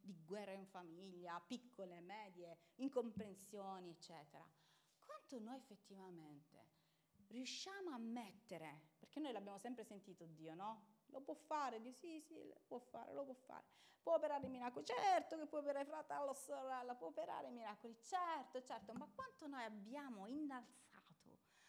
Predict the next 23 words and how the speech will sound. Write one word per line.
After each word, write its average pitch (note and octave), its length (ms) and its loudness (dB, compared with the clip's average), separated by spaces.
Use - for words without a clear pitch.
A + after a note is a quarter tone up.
questa D4 400 -4
verità G3 580 -4
e - 340 -6
questo, D4 520 4
dando G3+ 420 0
onore B3 580 2
a B3+ 80 0
Dio, F#3 680 -8
considerandolo C4 760 2
davvero A3+ 480 2
al B3+ 140 4
di G3 160 -4
sopra A3+ 840 -6
della F#3 360 -4
situazione, F3 760 -10
tale A#3 260 -6
per F#3+ 160 -8
cui G3 120 -8
la F#3 80 -8
sua F3 140 -12
potenza F#3 380 -10
si E3+ 140 -14
scatena. D3 580 -12